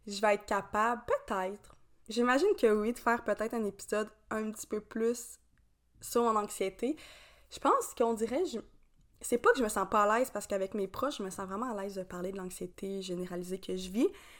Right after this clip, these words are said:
Mais sur le podcast, on dirait que j'ai peur de, comme, trop parler de moi. Parce que moi, hi, mon but, c'est vraiment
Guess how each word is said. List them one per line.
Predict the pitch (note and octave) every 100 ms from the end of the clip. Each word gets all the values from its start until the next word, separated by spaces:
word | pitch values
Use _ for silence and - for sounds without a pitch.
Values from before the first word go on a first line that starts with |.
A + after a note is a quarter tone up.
| - -
Mais | G3 G3 G#3+ G#3+ G#3+ A3+ A#4 - _ _ _ - - - - -
sur | - D4+
le | F4
podcast, | - G#3 - D4 F4+
on | G#3
dirait | A3+
que | D4+
j'ai | G#3+ G3
peur | - G3+ A3 D4 D#4+ C#4 - -
de, | F#3+ F#3+
comme, | - F#3+ F#3 F#3
trop | - D4
parler | A#3 G3 F#3+
de | F#3
moi. | F3+ F#3 G3 - - -
Parce | - -
que |
moi, | C#4+ E4 - -
hi, | G#4+ G4 - - - - - - _
mon | A#3 A3+ A3
but, | A#3 F#4
c'est | -
vraiment | A3 A3 G#3 A3+